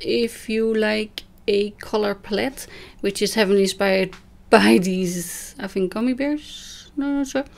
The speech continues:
Halloween candy, I guess, because it's almost Halloween.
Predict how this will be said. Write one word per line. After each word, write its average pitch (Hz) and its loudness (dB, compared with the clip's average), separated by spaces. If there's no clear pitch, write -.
Halloween 277 8
candy, 247 8
I 233 6
guess, 226 4
because 220 2
it's 214 2
almost 208 0
Halloween. 196 -2